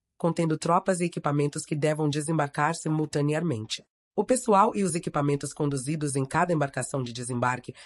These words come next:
viatura anfíbia ou navio de desembarque de uma determinada vaga constituem uma equipe de embarcação.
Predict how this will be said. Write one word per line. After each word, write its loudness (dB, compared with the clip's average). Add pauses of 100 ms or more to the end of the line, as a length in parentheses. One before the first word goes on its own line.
viatura 4
anfíbia 0
ou 4
navio 2
de -4
desembarque 0
de -2
uma 2
determinada 0
vaga 0
constituem -2
uma 2
equipe -4
de -2
embarcação. -4